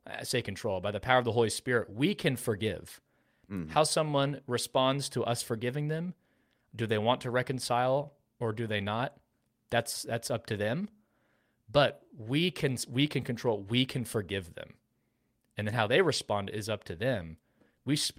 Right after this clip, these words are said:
Speaker 1: we still may need to hold back granting them trust immediately. We still may need to remove ourselves from a dangerous situation that's causing us hurt, but we still can forgive throughout that situation.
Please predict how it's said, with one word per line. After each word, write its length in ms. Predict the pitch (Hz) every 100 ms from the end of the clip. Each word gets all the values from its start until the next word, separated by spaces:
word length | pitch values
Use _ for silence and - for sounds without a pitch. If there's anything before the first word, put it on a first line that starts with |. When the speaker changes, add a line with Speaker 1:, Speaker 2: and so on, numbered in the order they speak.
| -
Speaker 1:
we 100 | 131
still 300 | - - 131
may 200 | 127 120
need 240 | 120 120 120
to 100 | 101
hold 240 | 120 110
back 360 | 107 110 - -
granting 380 | 117 117 120
them 140 | 110 110
trust 340 | - 113 -
immediately. 600 | 107 110 110 107 104 110 - _ _ _ _
We 80 | 110
still 320 | 107 - 127
may 220 | 127 120 107
need 300 | 107 113 107
to 360 | 110 101 95 _ _ -
remove 400 | 110 104 123 120
ourselves 600 | 120 - 117 113 117 -
from 120 | 107
a 40 |
dangerous 560 | 95 98 107 110 113 113
situation 720 | - - 104 90 104 - 135
that's 200 | 139 92
causing 360 | - 101 104 113
us 120 | 113
hurt, 280 | 110 131 151 _ _ _ _ _ _ _ _
but 100 | 113
we 100 | 101
still 360 | 117 - 135 135
can 180 | 139 110
forgive 520 | - 104 107 107 87
throughout 380 | - 87 87 -
that 140 | 85
situation. 680 | - - - 85 - - -